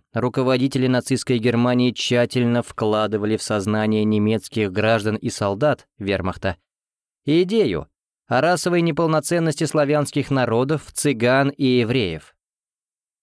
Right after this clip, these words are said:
И снова для того, чтобы грабить захваченные территории. Нацизм —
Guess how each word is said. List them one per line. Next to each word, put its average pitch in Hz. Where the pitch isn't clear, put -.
И 123
снова 117
для 98
того, 123
чтобы 123
грабить 139
захваченные 107
территории. 90
Нацизм — 180